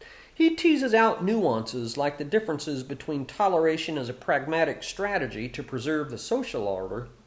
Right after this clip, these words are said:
and a principled concept of freedom of conscience as a human right.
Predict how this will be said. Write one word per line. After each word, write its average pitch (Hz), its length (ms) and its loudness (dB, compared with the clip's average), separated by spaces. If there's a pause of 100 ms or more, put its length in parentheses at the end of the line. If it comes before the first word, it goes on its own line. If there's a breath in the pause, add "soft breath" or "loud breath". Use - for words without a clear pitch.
(400 soft breath)
and 254 140 6
a 240 40 6
principled 240 680 -2
concept 226 680 -2
of 120 80 -8
freedom 180 380 -4
of 120 140 -4
conscience 190 680 -8
as 127 140 -8
a 120 40 -6
human 123 320 -4
right. 107 380 0